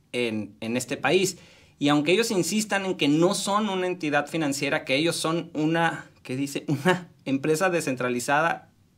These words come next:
con, con presencia global, si ellos están captando, o-, obteniendo o de alguna manera recolectando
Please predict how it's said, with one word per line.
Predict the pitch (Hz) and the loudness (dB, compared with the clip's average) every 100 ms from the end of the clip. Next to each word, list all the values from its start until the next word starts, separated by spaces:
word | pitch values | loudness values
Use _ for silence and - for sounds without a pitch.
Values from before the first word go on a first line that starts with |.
| _ | _
con, | - 143 131 131 | -4 -2 -2 -6
con | - 131 123 | -6 -2 -2
presencia | 123 123 151 147 175 | -2 -2 -2 0 2
global, | 170 165 165 - - _ _ _ | 4 4 0 -6 -20 _ _ _
si | - 185 | -2 2
ellos | 208 240 220 | 2 2 -2
están | 170 - 160 143 - - _ _ _ | -4 0 0 0 -6 -20 _ _ _
captando, | 151 135 - 151 156 156 120 - - | -2 -2 0 0 2 0 -2 -4 -10
o-, | - - | -12 -4
obteniendo | 156 - 143 135 147 160 165 135 110 110 _ _ _ - | -2 0 0 4 4 4 2 2 0 -6 _ _ _ -4
o | 127 127 123 | 0 2 2
de | 127 | 2
alguna | 127 135 175 185 | 2 2 2 4
manera | 156 151 170 165 156 156 147 - 143 | 4 4 2 2 0 0 -2 0 2
recolectando | 143 135 - 170 175 165 107 - | 2 0 0 2 2 2 0 -6